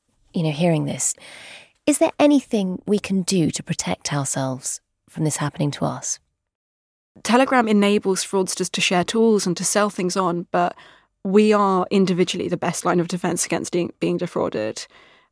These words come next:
Speaker 2: Being really careful about what links we click, what messages we open,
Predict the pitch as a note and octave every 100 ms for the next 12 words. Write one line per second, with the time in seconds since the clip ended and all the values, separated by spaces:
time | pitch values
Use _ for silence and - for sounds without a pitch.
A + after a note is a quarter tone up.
0 | - G#3 G3+ F#3+ G#3+ G#3 F#3+ F#3+ F#3 -
1 | F3 E3+ - F3 F#3 - - G3 F3 -
2 | - - - D3 - - - G3 F#3+ F3
3 | - F3+ - F3 D#3+ - F3+ F#3+